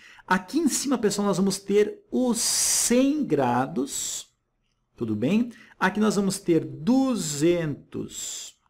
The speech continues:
grados, aqui embaixo trezentos grados,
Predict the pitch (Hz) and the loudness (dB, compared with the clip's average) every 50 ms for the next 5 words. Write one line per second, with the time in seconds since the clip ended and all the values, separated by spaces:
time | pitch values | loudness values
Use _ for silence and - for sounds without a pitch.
0 | _ _ _ _ 120 113 107 117 120 120 117 113 113 120 143 170 185 262 294 - | _ _ _ _ -18 -8 -4 -2 0 0 0 0 0 0 0 -2 -2 -4 -4 -4
1 | - - - - - _ - - _ _ _ _ - 240 233 233 - 214 196 180 | -6 -8 -8 -8 -8 _ -20 -20 _ _ _ _ -2 -2 0 2 2 0 0 2
2 | 160 156 156 147 139 123 - - - - _ - 214 214 220 202 185 160 131 123 | 0 0 0 0 0 -2 -4 -6 -10 -10 _ -2 2 4 4 4 4 2 0 -2
3 | 123 143 143 139 127 120 - - - 110 104 123 127 131 147 139 139 147 175 196 | -2 -2 0 0 -2 -4 -6 -8 -10 -10 -8 -6 -2 -2 0 2 2 2 2 0
4 | 220 311 302 - - - - - - | -2 -4 -6 -8 -10 -12 -12 -14 -16